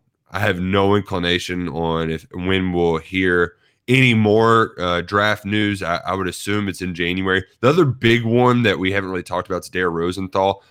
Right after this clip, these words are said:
I have no idea where he stands either, and I'm not really sure when they get their official N F L feedback, um, back. So, yeah, I, um, yeah, we'll, we'll just kind of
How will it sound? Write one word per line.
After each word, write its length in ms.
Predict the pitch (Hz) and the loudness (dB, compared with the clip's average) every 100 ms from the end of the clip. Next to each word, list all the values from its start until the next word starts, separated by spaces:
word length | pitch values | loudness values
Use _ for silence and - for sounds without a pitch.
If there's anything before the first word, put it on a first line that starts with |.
| _ | _
I 80 | 101 | -2
have 160 | 107 | -2
no 220 | 92 95 95 | 0 2 2
idea 420 | 92 85 90 90 | 2 0 0 0
where 500 | 85 85 85 82 - | 0 0 0 -2 -4
he 200 | 87 87 | -8 -10
stands 420 | - 90 90 85 - | -8 -6 -6 -8 -6
either, 400 | 92 98 101 - _ | -2 2 2 0 _
and 120 | - | -2
I'm 80 | 107 | 0
not 160 | 117 98 | 2 0
really 200 | 107 98 | 0 -2
sure 260 | - 101 | -2 -4
when 260 | 92 90 95 | -2 -4 -2
they 140 | 92 | -4
get 240 | 85 92 - | -4 -6 -4
their 320 | 85 85 80 - | -2 -2 -4 -10
official 720 | 80 _ 92 - 95 87 80 _ _ _ | -18 _ -6 -2 0 0 -2 _ _ _
N 120 | 101 | -2
F 200 | 101 92 | -2 -2
L 220 | 90 92 95 | -2 0 -2
feedback, 720 | - 98 101 95 98 95 - _ | -2 -2 0 0 0 -2 -12 _
um, 420 | 92 90 85 85 85 | -8 -4 -4 -6 -8
back. 380 | - 104 101 - | -2 0 0 -4
So, 340 | - 87 85 - _ _ _ _ | -2 0 0 -6 _ _ _ _
yeah, 280 | 117 98 78 | 2 2 0
I, 320 | 87 110 117 | 0 2 4
um, 420 | 110 98 85 82 80 _ _ _ _ _ _ | 4 4 2 -2 -10 _ _ _ _ _ _
yeah, 220 | 90 85 | -8 -6
we'll, 260 | 87 95 95 | -6 -6 -2
we'll 160 | 110 | 0
just 240 | 113 113 - | 0 -4 -2
kind 160 | 110 | 0
of 400 | 104 95 90 - | 2 0 -2 -12